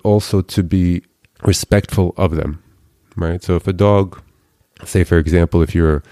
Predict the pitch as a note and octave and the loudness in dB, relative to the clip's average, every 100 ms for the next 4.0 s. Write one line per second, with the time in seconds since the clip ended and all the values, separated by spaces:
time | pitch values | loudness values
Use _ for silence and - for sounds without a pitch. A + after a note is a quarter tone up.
0 | - - - - - F#2 - F2+ E2 D#2 | -20 -20 -20 -20 -2 -2 0 0 0 0
1 | E2 D#2 - D#2+ C#2 - _ _ _ _ | -2 -2 -4 -4 -4 -10 _ _ _ _
2 | _ _ _ _ - F2 F#2 F2+ F2 F2+ | _ _ _ _ -8 -2 0 2 2 0
3 | F2 - F2+ - E2+ D#2+ D#2 D#2+ - - | 0 0 -2 -2 -4 -4 -2 -2 -4 -10